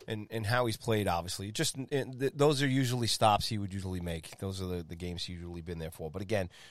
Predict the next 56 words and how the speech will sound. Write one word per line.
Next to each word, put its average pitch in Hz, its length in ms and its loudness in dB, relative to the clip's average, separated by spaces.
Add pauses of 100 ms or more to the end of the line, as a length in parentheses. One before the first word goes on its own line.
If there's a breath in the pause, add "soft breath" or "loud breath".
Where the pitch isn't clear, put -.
(120 soft breath)
we've, 107 240 0
we've, 107 260 -4
we've 117 160 -6
talked 110 300 0
about, 98 280 -2
like 90 140 -10
I 95 40 -6
said, 85 260 -2
he 87 120 -4
hadn't 90 220 -2
played 95 240 -2
in 87 80 -10
such - 220 -8
a 90 40 -8
long 87 220 -8
time. 92 240 -8
So, 101 220 -2 (560 loud breath)
you 135 80 6
know, 123 120 10
this 127 100 8
has - 60 2
gotta 131 200 10
be 127 80 6
a 123 40 6
difficult 127 440 6
situation 123 540 2
for 107 80 0
him, 135 200 6
because 117 300 2
if 101 140 -4
it 117 100 4
is 135 140 4
gonna 120 180 2
be 120 140 2
that 113 180 2
type 117 220 4
of 107 60 -2
rotation 107 440 2
going, 101 420 0
uh, 95 200 0
forward, 117 640 4 (460 soft breath)
um, 95 560 2
it, 110 180 0
it 110 140 4
might 110 180 6
be 98 80 -4
tough 101 260 0
for, 92 280 -2
uh, 87 100 0
Georgiev 92 480 -2
to - 80 -10
get 90 140 -4
his 85 120 -6
rhythm 90 320 -2
here 85 160 -4
going. 80 320 -6